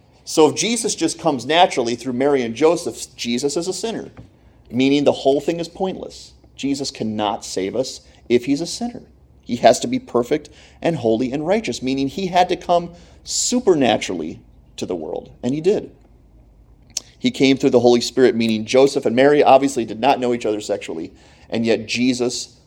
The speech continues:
was within Mary by the Holy Spirit, so that he was not a sinner. He was not born into sin, because he needed to be our Savior and our representative. So that's a really important fact,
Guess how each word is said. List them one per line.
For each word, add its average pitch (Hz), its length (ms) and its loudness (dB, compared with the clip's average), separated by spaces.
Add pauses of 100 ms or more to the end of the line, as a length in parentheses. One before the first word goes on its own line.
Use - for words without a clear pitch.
(160)
was 107 480 4
within 101 720 -6
Mary 110 500 -4 (840)
by 110 200 2
the 110 80 -2
Holy 113 260 -6
Spirit, - 360 -4
so 104 160 -4
that 104 160 -2
he 127 180 -6
was 113 300 -2
not 107 240 -4
a 110 60 -4
sinner. - 460 -14 (840)
He 127 120 -2
was 117 160 -2
not 123 280 0
born 139 260 2
into 165 300 -8
sin, - 400 -14 (1400)
because 113 260 -4
he 113 100 -4
needed 107 240 -4
to 98 60 -14
be 104 120 -2
our 98 80 0
Savior 104 380 -4
and 92 100 -6
our 87 80 -4
representative. 95 720 -6
So 98 100 -8
that's 110 140 -4
a 123 40 2
really 165 500 -2
important 113 480 2
fact, 90 380 0